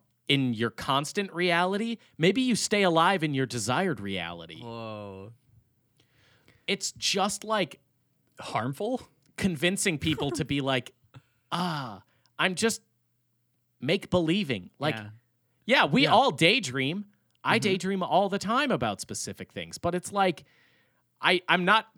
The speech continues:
Speaker 1: telling myself, "No, I'm in, like, a completely different reality right now." Like, I'm totally war-, like, Tori, in,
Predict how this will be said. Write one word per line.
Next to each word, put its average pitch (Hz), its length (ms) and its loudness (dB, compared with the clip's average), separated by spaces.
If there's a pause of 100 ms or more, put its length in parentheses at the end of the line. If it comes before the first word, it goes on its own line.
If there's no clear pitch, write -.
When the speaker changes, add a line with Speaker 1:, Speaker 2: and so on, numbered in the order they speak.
(120)
Speaker 1:
telling 196 380 2
myself, 143 460 4 (200)
"No, 120 360 -2
I'm 110 160 -2
in, 127 100 -4
like, 143 180 -4
a 131 40 -8
completely 110 800 -6
different 90 480 -10
reality 80 640 -12
right 76 320 -14
now." 80 240 -16
Like, 82 200 -16
I'm 120 200 -4
totally 104 440 -8
war-, 92 280 -14
like, 101 240 -10 (300)
Tori, 117 320 0
in, 104 340 -2